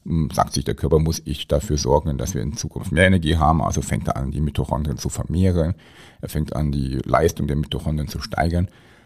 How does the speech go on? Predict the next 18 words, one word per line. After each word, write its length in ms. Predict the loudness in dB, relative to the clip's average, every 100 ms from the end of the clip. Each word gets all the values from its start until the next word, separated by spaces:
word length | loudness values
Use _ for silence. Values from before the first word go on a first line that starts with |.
| _ -8
Und 100 | 0
dieser 300 | 2 2 6
Reiz 240 | 4 4
ist 160 | -4 -6
extrem 680 | -6 -10 -4 0 2 2 2
wichtig 480 | 2 2 0 0 -6 -18 -6
und 140 | -2
deswegen 320 | -2 -2 -2
gehört 260 | 0 0 -2
diese 140 | -6
ganze 340 | -4 -2 -2 -2
Sparte 640 | -4 0 2 2 2 -2
von 260 | -2 -4 -4
Fitness, 760 | -6 -6 -4 -2 0 0 -2
von, 500 | -2 -2 -2 -2 -2
ähm, 460 | -2 0 0 0 0
Sport, 800 | -2 2 4 4 2 0 -2 -6
von 400 | -4 -2 -2